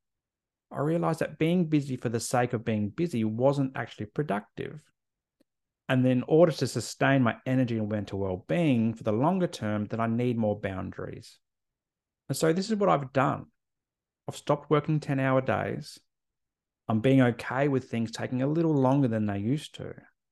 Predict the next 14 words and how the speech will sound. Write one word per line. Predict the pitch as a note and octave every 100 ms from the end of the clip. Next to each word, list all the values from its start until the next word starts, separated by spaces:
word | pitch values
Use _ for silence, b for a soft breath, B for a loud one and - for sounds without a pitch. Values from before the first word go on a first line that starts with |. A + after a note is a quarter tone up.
| _ _ _ _ _ _ -
I'm | C3 C3
learning | C3+ D#3 D#3
to | C#3+
let | C3 C3 - -
things | A2 G#2+ G2+ -
go | - E3 D3+ F#2+ F#2+ A2 C3+
and | B2+ A#2
lean | B2+ B2
on | A#2+
help | A2+ G2+ F2+ -
when | F#2+
I | F#2
need | G2 A#2+ A#2+
it. | G2 -